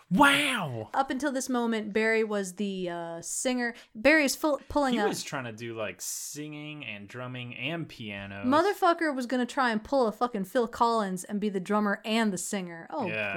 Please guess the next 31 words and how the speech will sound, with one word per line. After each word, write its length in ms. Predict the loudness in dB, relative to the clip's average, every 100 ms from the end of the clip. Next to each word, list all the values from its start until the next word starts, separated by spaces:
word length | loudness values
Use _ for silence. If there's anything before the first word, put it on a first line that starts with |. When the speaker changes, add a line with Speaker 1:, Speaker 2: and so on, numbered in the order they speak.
| -4
Speaker 2:
Barry. 420 | -8 -10 -12 -16 _ _ _ -16
Speaker 1:
Don't 200 | -14 -12
do 220 | -10 -6
that. 300 | -4 -2 -2
Speaker 2:
Yeah. 420 | -2 -4 -6 -10 -12
But 180 | 0 2
no, 220 | 4 4 2
she 240 | 4 4
gets 160 | 4 4
on 160 | 4
drums. 380 | 4 2 2 -2 -2
She 140 | 0
can 140 | 2 2
actually, 420 | 2 0 -2 0
like, 320 | -2 -4 -6 _ _ -14
keep 260 | -4 -4 0
rhythm. 380 | 2 2 2
Barry 480 | 2 2 2 2 0 -2
is 380 | -2 -2 -2 -4
a 260 | -6 -6 -6
bad 380 | -2 0 0 0
drummer. 460 | 0 0 -2 -4 -2
They're 120 | 2
all 160 | 4 4
kind 280 | 2 0 0
of 120 | -2
bad. 440 | -6 -6 -8 -8 2
Speaker 1:
I 60 |
mean, 260 | 4 4 0
Jimmy's 460 | -2 -4 -4 -4
not 280 | -4 -6 -6